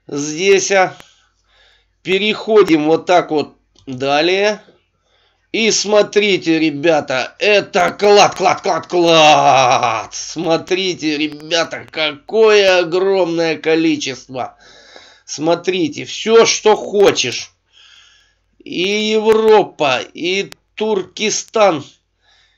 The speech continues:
и Россия, и вокзалы, шпили. Охота. Польша. Цари.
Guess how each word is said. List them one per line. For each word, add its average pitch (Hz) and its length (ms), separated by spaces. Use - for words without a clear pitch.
и 175 280
Россия, 208 960
и 165 300
вокзалы, 175 880
шпили. 160 880
Охота. 175 960
Польша. 185 640
Цари. 175 680